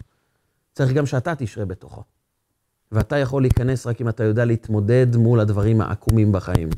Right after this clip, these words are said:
ולהגיד, "זה הזמן שבו אני לומד יותר עמוק על מי אני." על איך נכון לחיות, על זה שאני מתגבר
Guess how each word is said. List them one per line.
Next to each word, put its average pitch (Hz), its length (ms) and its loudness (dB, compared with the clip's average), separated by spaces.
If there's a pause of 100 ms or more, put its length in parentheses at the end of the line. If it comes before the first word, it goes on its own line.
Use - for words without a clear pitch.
(960)
ולהגיד, 110 560 2 (380)
"זה 101 240 2
הזמן 113 340 2
שבו 101 300 0
אני 104 120 4
לומד 104 300 4
יותר 110 360 0
עמוק 101 280 0
על 98 100 2
מי 107 180 4
אני." 98 160 2 (420)
על 101 100 0
איך 107 140 2
נכון 117 280 0
לחיות, 104 420 -2 (560)
על 98 420 2 (720)
זה 107 200 2
שאני 151 320 2
מתגבר 131 880 2